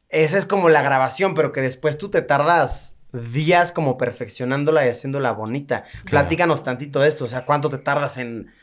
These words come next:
Speaker 1: que la rola quede como te gusta?
Speaker 2: Y es que en realidad lo que, viste que todos los artistas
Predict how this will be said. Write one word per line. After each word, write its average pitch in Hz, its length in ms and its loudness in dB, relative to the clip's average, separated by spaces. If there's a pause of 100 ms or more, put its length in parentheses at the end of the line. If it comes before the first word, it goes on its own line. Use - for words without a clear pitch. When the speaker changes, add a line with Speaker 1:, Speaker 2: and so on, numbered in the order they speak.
(140)
Speaker 1:
que 135 140 0
la 131 100 4
rola 147 320 4
quede 147 220 2
como 131 220 -2
te 120 120 0
gusta? 131 460 -6 (960)
Speaker 2:
Y 180 200 4
es 147 80 0
que 175 80 0
en 165 80 -2
realidad 160 340 0
lo 196 140 -2
que, 143 180 -4
viste 139 340 -8
que 123 100 -4
todos 143 180 -4
los 131 200 -6
artistas 113 720 -6